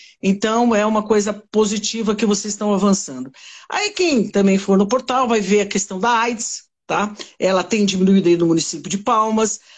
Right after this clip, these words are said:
A questão, que é uma questão que tá muito relacionada à mortalidade materna, é a questão da gravidez na adolescência, tá? É, no caso de Palmas, ela tá em onze ponto trinta e nove. Significa mais ou menos, tá? Quatro vezes o que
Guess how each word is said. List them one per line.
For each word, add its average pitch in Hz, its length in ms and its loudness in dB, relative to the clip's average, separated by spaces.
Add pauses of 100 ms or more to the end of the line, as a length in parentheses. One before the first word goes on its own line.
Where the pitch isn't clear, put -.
(100)
A 233 160 -2
questão, 247 840 -2 (360)
que - 120 -2
é 254 60 2
uma 240 260 -2
questão 247 420 -2
que 240 240 0
tá 226 140 0
muito 277 200 2
relacionada 226 600 0
à 180 40 2
mortalidade 196 680 0
materna, 208 580 -2 (320)
é 214 120 0
a 208 40 -2
questão 226 340 -2
da 220 140 -2
gravidez 226 640 0
na 247 100 0
adolescência, 208 800 -2 (540)
tá? 175 300 -2 (320)
É, 170 420 2
no 226 100 2
caso 226 320 -4
de 202 100 -8
Palmas, 208 640 0
ela 202 140 -2
tá 240 160 -4
em 247 100 2
onze 269 360 0
ponto 254 340 -2
trinta 262 280 2
e 262 60 4
nove. 170 460 2
Significa 339 640 -2
mais 330 320 0
ou 311 140 2
menos, 254 440 2
tá? 214 200 -2
Quatro 277 400 -2
vezes 226 420 2
o 240 140 -2
que 214 420 -2